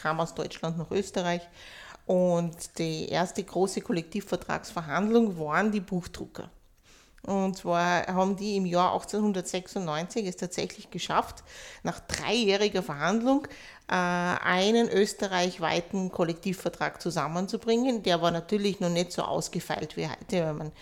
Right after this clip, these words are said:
wenn man sich den Metaller Kollektivvertrag <laughs> anschaut. Ich meine, das ist ja fast hundertseitiges Werk inzwischen. Ähm, und das waren wirklich nur ein paar Seiten und da ging's um Arbeitszeitverkürzung, es ging um,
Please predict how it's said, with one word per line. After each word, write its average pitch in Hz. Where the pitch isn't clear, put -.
wenn 175
man 170
sich 165
den 170
Metaller 170
Kollektivvertrag 180
<laughs> -
anschaut. 175
Ich 170
meine, 170
das -
ist 196
ja 175
fast -
hundertseitiges 202
Werk 180
inzwischen. 220
Ähm, 196
und 202
das 208
waren 208
wirklich 233
nur 202
ein 180
paar 165
Seiten 180
und 208
da 202
ging's 233
um 202
Arbeitszeitverkürzung, 202
es 185
ging 165
um, 160